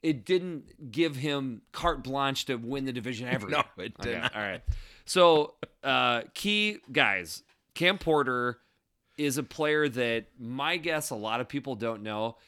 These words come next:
Speaker 1: He was a very good running back by the last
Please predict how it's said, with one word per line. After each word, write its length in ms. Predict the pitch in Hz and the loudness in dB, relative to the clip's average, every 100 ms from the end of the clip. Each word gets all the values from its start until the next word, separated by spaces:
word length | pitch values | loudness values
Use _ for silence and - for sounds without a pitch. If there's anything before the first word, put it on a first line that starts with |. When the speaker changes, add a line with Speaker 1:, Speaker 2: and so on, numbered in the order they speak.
| _ _ | _ _
Speaker 1:
He 120 | - 143 | -8 -6
was 120 | 131 | -6
a 60 | |
very 460 | 113 101 131 139 147 | -8 -6 -2 0 0
good 240 | 127 139 123 | 0 -2 0
running 300 | 120 113 101 | -2 -4 -4
back 460 | 101 98 95 - _ - - | -4 -6 -10 -16 _ -20 -20
by 340 | - 117 123 117 | -12 -2 0 2
the 120 | 110 | 0
last 540 | 107 110 117 117 - | 0 2 2 0 -8